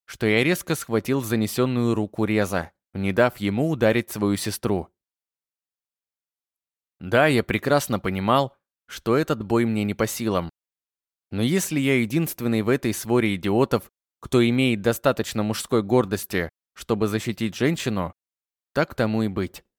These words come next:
Пусть я и знал, что заведомо проиграю этот бой. Но не в этом суть мужской гордости.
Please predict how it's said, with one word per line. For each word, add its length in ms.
Пусть 300
я 180
и 20
знал, 480
что 240
заведомо 540
проиграю 720
этот 320
бой. 400
Но 140
не 140
в 60
этом 260
суть 400
мужской 520
гордости. 720